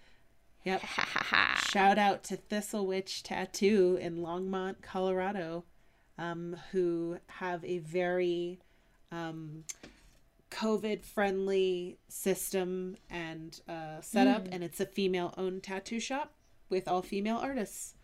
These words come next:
Speaker 1: It's a really cool place.
Speaker 2: Witches.
Speaker 1: Witches, man.
Speaker 2: I mean, like, truly.
Speaker 1: Mm-hmm.
Speaker 2: Don't they have a, a Wicca shop underneath the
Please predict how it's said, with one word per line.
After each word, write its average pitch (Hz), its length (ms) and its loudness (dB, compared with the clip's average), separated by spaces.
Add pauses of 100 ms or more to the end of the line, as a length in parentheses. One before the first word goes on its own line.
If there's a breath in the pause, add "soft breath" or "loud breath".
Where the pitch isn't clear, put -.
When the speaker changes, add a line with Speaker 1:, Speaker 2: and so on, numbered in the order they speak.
(400)
Speaker 1:
It's - 120 -10
a 185 60 0
really 180 160 2
cool 202 180 -2
place. - 560 -4 (380)
Speaker 2:
Witches. 220 500 6 (580)
Speaker 1:
Witches, - 440 0
man. 170 240 -6 (840)
Speaker 2:
I 220 100 10
mean, 226 240 8
like, 226 240 6
truly. 262 560 10 (1300)
Speaker 1:
Mm-hmm. 196 120 -6
Speaker 2:
Don't 240 160 10
they 262 80 12
have 262 160 12
a, 202 920 10 (300)
a - 40 -12
Wicca 220 300 6
shop 254 480 8 (240)
underneath 208 540 0
the 196 440 4